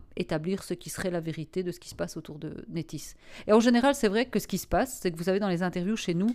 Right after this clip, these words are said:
il y a une analyse de l'interview à côté. Mais objectivement, on n'avait pas le temps matériel de le faire hier. Donc on va le faire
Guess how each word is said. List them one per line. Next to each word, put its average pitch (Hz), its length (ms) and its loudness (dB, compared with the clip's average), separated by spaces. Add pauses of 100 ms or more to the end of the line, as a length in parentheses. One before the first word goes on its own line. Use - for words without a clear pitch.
il 180 60 -2
y - 20 4
a 175 40 2
une 180 100 2
analyse 190 400 0
de 180 80 -2
l'interview 170 560 -4 (300)
à 175 100 -2
côté. 185 420 0 (220)
Mais 175 160 -4
objectivement, 180 720 0
on 180 80 -2
n'avait 170 180 -2
pas 180 140 -2
le 175 100 -2
temps 185 180 -4
matériel 190 600 -4 (500)
de 165 120 0
le 170 60 2
faire 180 400 -2
hier. 180 460 -6 (640)
Donc 185 200 -2
on 190 40 -4
va 175 100 2
le 143 60 -2
faire 180 240 -4